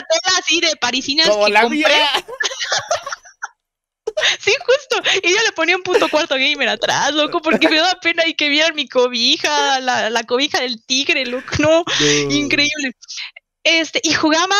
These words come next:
Speaker 1: desde consola, porque la, la laptop, pues, no era tan poderosa como para soportar el O B S y aparte
Speaker 2: Claro.
Speaker 1: un juego. Entonces, jugaba ahí al Smash, a Super Smash Bros. Ultimate,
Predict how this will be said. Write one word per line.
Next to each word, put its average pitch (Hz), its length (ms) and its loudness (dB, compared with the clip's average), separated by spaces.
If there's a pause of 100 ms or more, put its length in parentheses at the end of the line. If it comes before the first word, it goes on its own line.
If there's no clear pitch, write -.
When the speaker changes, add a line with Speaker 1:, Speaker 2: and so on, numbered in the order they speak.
(120)
Speaker 1:
desde 254 220 -2
consola, 233 680 -2 (120)
porque 240 320 0
la, 220 360 0 (100)
la 208 240 0
laptop, 269 380 -2
pues, 240 140 -6
no 220 100 -2
era 240 140 0
tan 202 280 -4
poderosa 208 480 0
como 220 240 -4
para 190 220 0
soportar 202 480 -2
el 196 140 -2
O 190 100 0
B 233 220 2
S 240 240 -2
y 214 100 0
aparte 202 420 -2
Speaker 2:
Claro. 220 120 -4
Speaker 1:
un 220 60 -6
juego. 240 400 -4 (280)
Entonces, 254 580 0
jugaba 247 840 0
ahí 233 440 0
al 190 240 -2
Smash, 233 400 -2
a 226 100 -4
Super 202 300 -2
Smash 220 220 -2
Bros. 214 220 -4
Ultimate, 277 420 -2